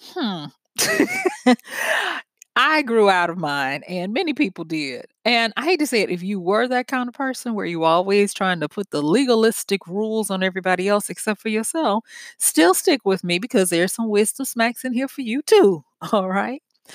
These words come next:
Now, there is this running joke, uh, that I hear from time to time when someone is trying to explain something or give the rules of a game or engagement or whatever it is.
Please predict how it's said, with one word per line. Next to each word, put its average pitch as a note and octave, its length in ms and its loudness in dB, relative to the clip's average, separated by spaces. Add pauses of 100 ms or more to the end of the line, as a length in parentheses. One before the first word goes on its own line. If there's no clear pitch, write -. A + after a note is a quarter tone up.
(160)
Now, A#3 100 4
there A4+ 180 8
is C4 120 8
this F#3+ 120 4
running D#3+ 420 -2
joke, C3 420 -4 (580)
uh, D3+ 460 4
that D3+ 520 0 (120)
I D3+ 200 0
hear E3 360 -2
from D3 180 -14
time C#3+ 300 -4
to C#3+ 80 -10
time A2+ 440 -8 (280)
when F3+ 200 2
someone E3+ 440 -2
is D3 480 -4
trying F#3+ 340 2
to - 140 -2
explain A3 720 -2
something F#3 840 0
or D3+ 280 -6
give E3+ 320 -2
the C#3+ 160 -6
rules E3 500 0
of C#3 160 -2
a B2 60 -10
game F3+ 580 2
or C3 140 -2
engagement F#3 540 0
or F4+ 80 4
whatever D#3 360 2
it C3 140 -2
is. - 320 -8